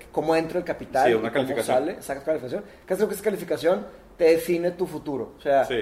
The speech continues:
Speaker 2: qué
Speaker 1: ese
Speaker 2: tanta
Speaker 1: es,
Speaker 2: lana
Speaker 1: es el
Speaker 2: externa,
Speaker 1: futuro del
Speaker 2: interna.
Speaker 1: país. Te pone una calificación. ¿Qué tanta lana entra, qué tanta lana sale? Porque también entra tecnología y, o, o deja de entrar tecnología. O sea, se bloquea un país. Entonces,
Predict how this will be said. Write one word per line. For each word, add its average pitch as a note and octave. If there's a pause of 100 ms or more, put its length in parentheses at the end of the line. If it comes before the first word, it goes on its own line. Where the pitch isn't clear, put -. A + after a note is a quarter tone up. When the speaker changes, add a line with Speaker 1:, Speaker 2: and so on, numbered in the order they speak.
(160)
Speaker 2:
qué B2
Speaker 1:
ese D3+
Speaker 2:
tanta C#3
Speaker 1:
es, C3
Speaker 2:
lana C3
Speaker 1:
es D#3+
el A3+
Speaker 2:
externa, A#2
Speaker 1:
futuro F#3+
del G3+
Speaker 2:
interna. E3
Speaker 1:
país. -
Te C#3
pone D3
una E3+
calificación. D3+ (580)
¿Qué F3
tanta F#3
lana E3
entra, G#3
qué -
tanta E3+
lana E3+
sale? E3+
Porque D#3
también C3+
entra D3+
tecnología D3 (420)
y, C3+
o, C3+
o D3
deja C#3+
de D#3
entrar C#3
tecnología. B2+
O -
sea, A#2+
se -
bloquea A#2+
un C#3
país. E3 (400)
Entonces, E3+